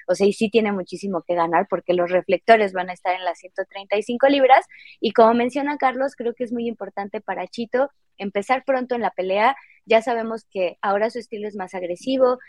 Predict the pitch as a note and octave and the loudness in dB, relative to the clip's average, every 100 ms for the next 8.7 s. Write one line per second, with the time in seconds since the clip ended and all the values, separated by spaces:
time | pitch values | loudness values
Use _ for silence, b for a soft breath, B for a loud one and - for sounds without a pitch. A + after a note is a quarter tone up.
0 | B - F#3+ G#3 - C4 C#4 C#4+ A#3+ A3 | B -8 -6 -6 0 0 0 -4 -4 -4
1 | G#3 F#3+ F3+ F#3 G3 A3+ A3 G3+ F#3+ A#3+ | -4 -2 0 0 -2 -4 -4 -2 0 0
2 | B3+ C4 B3 A3+ G#3+ A3 G3 F#3+ F#3+ G3 | -2 -4 -4 -6 -6 -6 -6 -8 -8 -6
3 | F#3+ F#3 - G#3 G3+ A3+ A3 B B G3+ | -8 -8 -8 -8 0 2 2 B B 4
4 | G#3 A3 A3+ A3+ A#3 A#3 A3 B3 G3+ G3+ | 6 4 2 2 2 2 0 -4 -6 -6
5 | F#3+ F3 F3 F3+ F#3 G3 G#3 F#3 F3 F3 | -6 -6 -4 -4 -4 -2 -2 -2 -4 -10
6 | - G#3 C4+ - b b G#3 A#3+ A#3+ G#3+ | -4 -2 -2 -6 b b -6 -4 -2 0
7 | A3 B3 C#4 A3 G3+ A3 G3 F3 G3 - | 0 -2 -4 -4 -4 -4 -8 -4 -4 -4
8 | B3 A3+ A#3 A3 G#3+ A#3+ | -8 -6 -4 -2 -2 -2